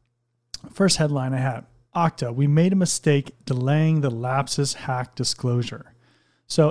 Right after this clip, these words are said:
if you remember last week, we talked a lot about the Okta hack and how the, the Lapsus group, they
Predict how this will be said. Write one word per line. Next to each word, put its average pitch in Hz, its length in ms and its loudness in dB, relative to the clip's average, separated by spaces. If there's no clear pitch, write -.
if 139 140 -4
you 208 60 2
remember 214 220 2
last 147 360 0
week, 123 180 -4
we 139 80 -4
talked 190 260 0
a 170 60 -2
lot 160 180 2
about 143 260 -2
the 127 200 -2
Okta 135 500 -4
hack 131 460 -6
and 120 600 -4
how 123 380 -4
the, 120 400 -6
the 120 140 -6
Lapsus 139 460 -2
group, 135 400 -2
they 120 380 -4